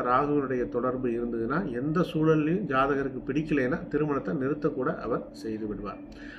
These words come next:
அடுத்து நவாம்சத்துல சுக்கிரன், நவாம்சத்துல சுக்கிரன் எட்டாம் இடத்துலயோ,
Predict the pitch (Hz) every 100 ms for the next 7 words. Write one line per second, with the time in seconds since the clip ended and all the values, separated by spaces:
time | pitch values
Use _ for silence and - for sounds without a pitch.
0 | - - 190 240 156 131 131 151 190 165
1 | 151 - 147 - 147 - 139 110 123 143
2 | 160 160 - - 170 - - - 135 120
3 | 120 - 165 165 139 117 123 131